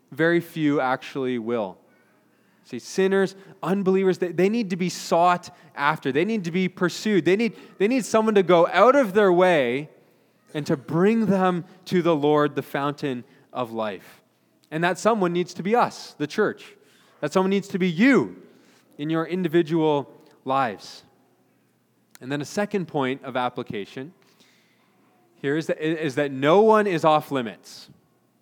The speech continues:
No one is off limits. The gospel is for all types of people, and the gospel can, can save all types of people. You know, tax collectors, as I said, were the scum of the earth, but they weren't off limits for Jesus.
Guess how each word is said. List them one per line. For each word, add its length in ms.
No 200
one 160
is 120
off 240
limits. 500
The 100
gospel 420
is 120
for 180
all 320
types 380
of 100
people, 480
and 160
the 40
gospel 360
can, 300
can 200
save 500
all 180
types 460
of 240
people. 400
You 60
know, 20
tax 300
collectors, 360
as 160
I 60
said, 280
were 140
the 120
scum 600
of 180
the 120
earth, 180
but 140
they 100
weren't 260
off 240
limits 560
for 160
Jesus. 640